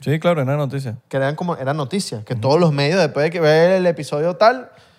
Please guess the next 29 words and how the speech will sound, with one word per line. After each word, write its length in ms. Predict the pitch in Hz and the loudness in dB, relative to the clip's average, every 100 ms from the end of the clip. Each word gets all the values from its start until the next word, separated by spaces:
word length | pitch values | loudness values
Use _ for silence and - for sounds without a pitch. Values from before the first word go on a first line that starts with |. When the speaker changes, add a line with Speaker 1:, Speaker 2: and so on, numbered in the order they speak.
| _ _ _ | _ _ _
Speaker 2:
Luis 240 | 139 196 190 | 0 0 0
Miguel 420 | 233 262 196 127 | 0 2 2 2
ha, 680 | 131 165 185 180 160 135 123 - | 4 4 6 6 4 2 0 -2
ha 200 | 135 185 | 0 2
dejado 480 | 170 165 165 123 | 2 4 4 2
a 60 | 120 | -2
su 140 | 120 170 | -2 -2
novia 340 | 180 147 143 | 2 2 2
porque 680 | 180 170 127 147 190 339 254 _ _ _ | 2 0 0 -4 -4 -8 -16 _ _ _
tal 180 | 139 156 | -8 -8
cosa. 380 | 123 - - - _ _ | -10 -16 -20 -20 _ _
Speaker 1:
Ujú. 380 | 120 104 127 190 _ _ _ _ _ - | -8 -6 -8 -10 _ _ _ _ _ -20
Speaker 2:
Ahora, 360 | - 127 139 120 | -2 2 2 0
¿quién, 340 | - 123 131 | -4 -10 -10
cuál 240 | 120 - 135 | -10 -6 -4
es 60 | |
la 60 | 151 | -4
actriz 220 | 147 147 147 | -6 -8 -6
que 60 | |
más 140 | 147 143 | -8 -6
te 80 | 160 | -8
gustó 320 | 117 120 123 | -8 -8 -8
de, 180 | 135 135 - 143 _ _ _ _ | -6 -8 -12 -18 _ _ _ _
de 60 | 110 | -16
la 100 | 113 | -16
serie 180 | - - | -16 -18
Luis 120 | 127 | -18
Miguel? 200 | 127 - - | -18 -18 -10
Speaker 1:
Muchas. 440 | 110 104 104 | -4 -4 -4